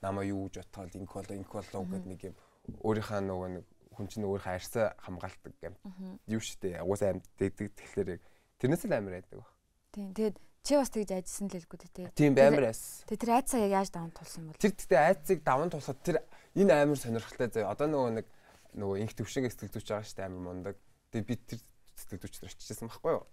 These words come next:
Speaker 2: Мм.
Speaker 1: Тийм, тэр амар, амар хаттай тохиолдол заяа. Тэг яг нөгөө нэг Republic-т ингээд найзуудтай ингээд уугаа сууж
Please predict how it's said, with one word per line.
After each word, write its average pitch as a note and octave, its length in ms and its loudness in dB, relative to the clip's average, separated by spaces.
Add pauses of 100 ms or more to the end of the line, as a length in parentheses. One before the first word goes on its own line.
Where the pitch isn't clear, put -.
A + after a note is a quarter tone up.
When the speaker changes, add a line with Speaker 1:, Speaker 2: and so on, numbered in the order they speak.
Speaker 2:
Мм. F#3 220 -14
Speaker 1:
Тийм, G#2 180 0
тэр A#2 160 2
амар, A#2 320 4
амар C3+ 320 2
хаттай - 320 -4
тохиолдол G2 480 -10
заяа. E2+ 220 -12 (500)
Тэг D#3+ 80 10
яг D#3 160 10
нөгөө B2 240 2
нэг G#2 80 -4 (380)
Republic-т C3+ 640 6
ингээд F#2+ 240 0
найзуудтай A2 480 -2
ингээд F2+ 160 -6
уугаа G#2+ 240 4
сууж G2 240 -6